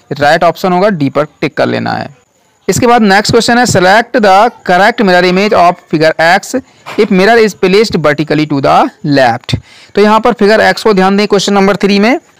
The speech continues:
ऑप्शन ए ध्यान से देखें, ऑप्शन ए में सारी चीज़ें left का right हो गई, यानी कि ए ऑप्शन ही सही है, आगे हमें देखने की कोई भी ज़रूरत नहीं है। Next है fourth number,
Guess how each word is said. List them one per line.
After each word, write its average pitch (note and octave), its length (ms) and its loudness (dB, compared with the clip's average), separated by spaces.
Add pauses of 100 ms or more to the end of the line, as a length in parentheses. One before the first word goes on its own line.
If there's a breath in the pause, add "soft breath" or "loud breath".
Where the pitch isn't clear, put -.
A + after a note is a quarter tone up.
(220 soft breath)
ऑप्शन G#3+ 320 0 (100)
ए A#3 120 4
ध्यान E3 220 2
से C3+ 120 -2
देखें, B2 360 -4 (200)
ऑप्शन E3+ 360 -2
ए G#3 100 2
में G#3+ 100 0
सारी F3+ 260 0
चीज़ें F#3 200 0
left E3+ 240 0
का F3+ 80 0
right F3+ 200 2
हो F3+ 80 2
गई, F#3 100 2
यानी F#3+ 200 0
कि F#3+ 180 -6
ए G3+ 60 4
ऑप्शन F3+ 280 0
ही F#3+ 80 -2
सही F#3 200 -2
है, A3 60 2
आगे D#3+ 200 2
हमें D#3+ 160 -2
देखने D3+ 260 -4
की E3 80 -4
कोई D3+ 180 -4
भी C#3+ 120 -2
ज़रूरत C3+ 400 -2 (420 soft breath)
नहीं D3+ 320 -2
है। - 220 -8 (500)
Next G3 300 -2
है A#3 100 2
fourth G#3+ 300 -2
number, G#3 320 0